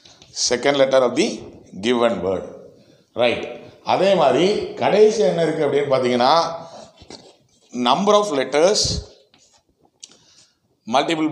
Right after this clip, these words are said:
by five அப்படின்னு இருக்கு. இப்போ ஃபர்ஸ்ட்டும் கடைசி நமக்கு தெரிஞ்சிருச்சு.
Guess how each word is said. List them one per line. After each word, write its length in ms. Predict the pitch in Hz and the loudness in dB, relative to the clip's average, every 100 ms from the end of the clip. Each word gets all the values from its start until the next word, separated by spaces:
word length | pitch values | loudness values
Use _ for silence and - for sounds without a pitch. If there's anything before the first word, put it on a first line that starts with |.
| 151 | 2
by 100 | 208 - - - - - - | 2 -2 -10 -20 -20 -20 -6
five 240 | 110 95 - - _ _ _ | -4 -4 -8 -20 _ _ _
அப்படின்னு 280 | 107 123 101 | -8 -6 -8
இருக்கு. 180 | 85 - 175 | -14 -16 -16
இப்போ 140 | 165 170 175 | -12 -12 -8
ஃபர்ஸ்ட்டும் 400 | - - - 185 | -6 -6 -8 -6
கடைசி 240 | 131 127 165 | -6 -6 -8
நமக்கு 240 | 120 120 - | -10 -10 -10
தெரிஞ்சிருச்சு. 440 | 98 92 82 - | -10 -10 -12 -14